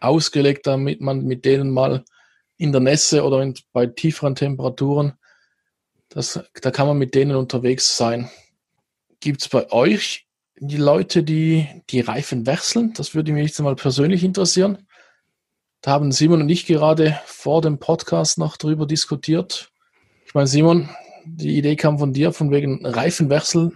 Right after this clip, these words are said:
für, für den, äh, Herbst oder auch vielleicht für den Winter. Gibt's sowas bei euch? Ich würde mich interessieren.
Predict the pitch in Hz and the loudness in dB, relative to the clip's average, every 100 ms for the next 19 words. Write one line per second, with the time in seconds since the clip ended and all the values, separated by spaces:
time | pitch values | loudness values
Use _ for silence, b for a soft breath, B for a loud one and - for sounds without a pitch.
0 | - - 151 143 - 143 135 131 - - | -6 0 2 2 0 -2 -2 -4 -6 -6
1 | 127 123 135 185 - - 139 131 - _ | -6 0 0 0 -4 -2 0 -2 -4 _
2 | _ _ - - - 139 - 135 127 - | _ _ -20 -6 0 0 2 2 2 0
3 | 120 117 113 156 208 214 B B B B | -2 2 2 2 0 -6 B B B B
4 | B B B B B - 180 - 175 175 | B B B B B -4 -4 0 2 2
5 | - 165 165 208 - - b b b b | 2 2 2 0 -4 -12 b b b b
6 | _ _ _ - - 139 151 151 156 156 | _ _ _ -20 -6 -2 0 0 0 0
7 | 151 - 139 110 | 0 2 0 0